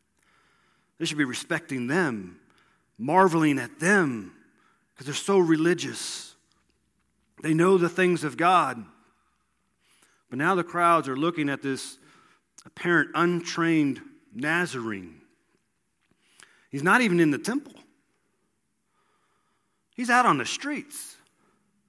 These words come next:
with the outcasts and the overlooked. He's,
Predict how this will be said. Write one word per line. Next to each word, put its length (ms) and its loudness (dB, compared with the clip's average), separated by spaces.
with 120 -6
the 120 -2
outcasts 880 -2
and 80 -2
the 60 4
overlooked. 480 2
He's, 220 -4